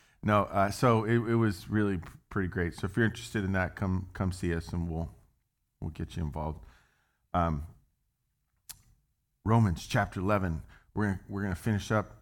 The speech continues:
uh, chapter eleven. We got twelve verses this morning, and, um, something kinda new for this book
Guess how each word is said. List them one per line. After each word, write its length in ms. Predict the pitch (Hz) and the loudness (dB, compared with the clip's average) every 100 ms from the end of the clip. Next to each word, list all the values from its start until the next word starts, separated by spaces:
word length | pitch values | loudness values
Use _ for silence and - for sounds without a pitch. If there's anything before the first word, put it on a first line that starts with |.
| - | -4
uh, 200 | 92 87 | -4 -4
chapter 300 | - 95 - | -2 -4 -2
eleven. 180 | 95 90 | -2 0
We 20 | |
got 140 | 107 98 | -2 -2
twelve 260 | 127 113 | 2 2
verses 520 | 95 110 - 95 85 - | 2 0 0 -4 -6 -8
this 220 | 87 - | -8 -2
morning, 360 | 107 98 92 87 - - _ _ - | 0 0 0 -4 -10 -20 _ _ -4
and, 300 | 98 92 90 | -2 0 -2
um, 380 | 92 90 82 78 - _ _ _ _ _ _ _ _ _ _ _ _ _ - | -2 -2 -2 -4 -10 _ _ _ _ _ _ _ _ _ _ _ _ _ 0
something 240 | 143 143 | 0 0
kinda 320 | - 156 160 | -2 0 2
new 420 | 151 151 180 269 - - | 4 4 4 0 -6 -14
for 280 | - 139 127 110 | -4 -2 -2 0
this 460 | 123 135 135 - - _ _ _ _ _ - | 0 0 -2 -14 -18 _ _ _ _ _ -2
book 300 | 135 170 | -2 -2